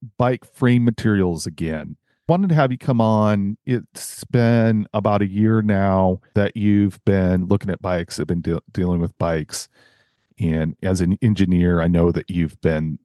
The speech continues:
thinking about bikes in that part of your, your brain and that part of your life.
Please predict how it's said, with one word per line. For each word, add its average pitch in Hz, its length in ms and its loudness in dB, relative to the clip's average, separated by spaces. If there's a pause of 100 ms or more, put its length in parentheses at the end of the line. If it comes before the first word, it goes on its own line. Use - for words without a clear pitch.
(120)
thinking 87 300 -2
about 80 260 -2
bikes - 580 -4
in 101 160 2
that 92 240 2 (460)
part 87 220 2
of 80 120 -2
your, 82 360 2
your 92 160 0
brain 85 480 -2
and 82 100 -2
that - 140 -8
part 87 160 -2
of 78 40 -2
your 80 120 -2
life. 82 360 -4